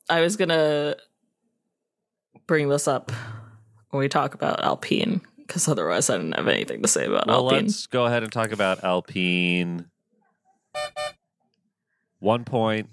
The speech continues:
Speaker 2: Esteban Ocon got ten.
Speaker 1: <laughs>
Speaker 2: Pierre Gasly got eleven.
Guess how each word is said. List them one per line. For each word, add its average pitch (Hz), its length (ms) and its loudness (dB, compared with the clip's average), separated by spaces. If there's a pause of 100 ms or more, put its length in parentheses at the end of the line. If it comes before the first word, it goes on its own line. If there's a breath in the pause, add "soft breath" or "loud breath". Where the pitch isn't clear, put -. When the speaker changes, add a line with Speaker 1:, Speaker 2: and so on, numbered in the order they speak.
(120)
Speaker 2:
Esteban 87 320 2
Ocon 80 360 2
got - 180 2
ten. 87 280 0 (240)
Speaker 1:
<laughs> - 100 -4 (800 loud breath)
Speaker 2:
Pierre 82 160 0
Gasly 78 380 -2
got 80 140 -4
eleven. 76 380 -6